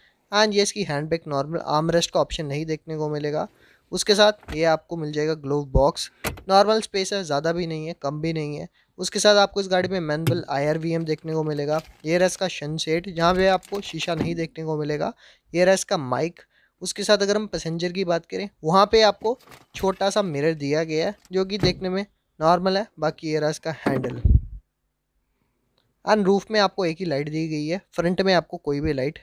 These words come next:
नहीं देखने को मिलेगी, यानी बीच में है। So पहली problem तो मुझे इस गाड़ी में ये face हो रही है कि city में बारह तेरह की mileage ही दे रही है, उससे ज़्यादा नहीं दे रही। चौदह पन्द्रह की दे दे, वो बढ़िया बात है। दूसरे problem की बात करें, वो है इसका infotainment system।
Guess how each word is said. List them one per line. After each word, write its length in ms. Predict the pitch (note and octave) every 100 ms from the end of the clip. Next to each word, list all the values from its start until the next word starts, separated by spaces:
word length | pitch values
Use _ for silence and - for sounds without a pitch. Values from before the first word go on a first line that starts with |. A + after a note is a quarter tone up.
| -
नहीं 220 | C#3 D#3
देखने 300 | D#3+ - D#3+
को 120 | D3+
मिलेगी, 360 | D3 C#3+ D3+ F3+
यानी 200 | D3+ D3+
बीच 320 | D#3 B2+ B2
में 100 | B2+
है। 180 | B2 B2 - - - - _ _ _ _ _ -
So 120 | A3
पहली 280 | G#3+ G#3 A3+
problem 460 | A3 G#3+ G3 A3 A#3 -
तो 60 | G3
मुझे 300 | F3+ F3 G3
इस 80 | F3+
गाड़ी 220 | E3+ F3
में 120 | F3+
ये 180 | E3+ D3+
face 260 | F3+ E3+ E3
हो 60 |
रही 160 | D#3 E3
है 140 | E3 F#3
कि 80 | G#3
city 300 | G#3+ G#3 A3+
में 300 | G#3+ G#3+ A#3+ _
बारह 300 | D3 D#3 F#3
तेरह 280 | - F3 E3+
की 140 | F#3
mileage 340 | E3+ D3 D3 E3
ही 60 |
दे 140 | E3+ D#3+
रही 120 | D#3+
है, 100 | F3+
उससे 260 | - -
ज़्यादा 260 | F#3 F3+ F#3
नहीं 200 | E3 E3+
दे 140 | F3
रही। 160 | E3+ G3 _ _ _
चौदह 220 | G3 G#3
पन्द्रह 300 | A3 G#3+ G#3
की 120 | G#3
दे 120 | F#3+ F3+
दे, 100 | G3
वो 120 | F3
बढ़िया 300 | D3+ D3+ F3+
बात 200 | E3+ E3
है। 140 | F#3+ G#3+
दूसरे 280 | F3+ G#3 B3
problem 380 | B3 F#3+ F3+ G3+
की 100 | G3+
बात 220 | F#3 F#3
करें, 180 | - F#3+
वो 120 | F3
है 60 | E3
इसका 180 | - E3
infotainment 640 | D#3 D#3 D3+ D3+ D#3+ D#3+
system। 340 | D3 - F#3